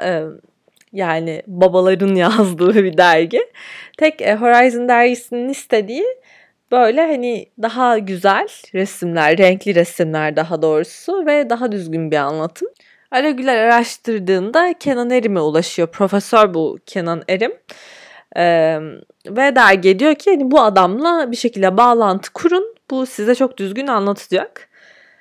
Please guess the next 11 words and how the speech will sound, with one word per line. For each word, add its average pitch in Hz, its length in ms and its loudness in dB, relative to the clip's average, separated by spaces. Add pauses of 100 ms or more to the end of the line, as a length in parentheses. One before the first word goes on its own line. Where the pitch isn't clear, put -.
(280)
Kenan 226 280 0
Erim 220 240 4
için 185 260 -4
de 277 120 4
tabii 185 260 4
ki - 140 -4
mükemmel 220 640 2
bir 202 60 -2
kariyer 160 460 -2
fırsatı. 170 560 -8 (180)
Çünkü 202 480 -4